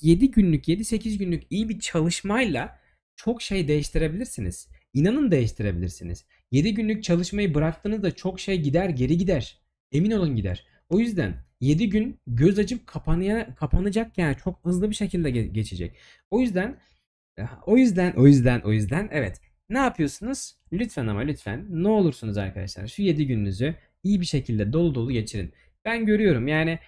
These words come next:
çok güzel emek ediyorsunuz, çok güzel çalışıyorsunuz, gayretleriniz çok güzel, sorular üzerinde gidiyorsunuz, deneme çözüyorsunuz, denemelere giriyorsunuz,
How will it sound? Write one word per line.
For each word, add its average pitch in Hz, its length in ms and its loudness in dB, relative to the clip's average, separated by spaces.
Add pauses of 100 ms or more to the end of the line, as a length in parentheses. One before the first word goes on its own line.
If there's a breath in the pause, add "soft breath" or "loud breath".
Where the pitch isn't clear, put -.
(140 soft breath)
çok 226 240 -2
güzel 170 200 2
emek 156 260 0
ediyorsunuz, 120 580 -2
çok - 240 -8
güzel 139 220 -2
çalışıyorsunuz, 120 760 -6
gayretleriniz 127 600 -2
çok - 220 -8
güzel, 110 360 -2
sorular 123 440 -4
üzerinde 123 420 -2
gidiyorsunuz, 120 600 -4
deneme 113 300 0
çözüyorsunuz, 120 600 0
denemelere 117 480 2
giriyorsunuz, 120 640 -2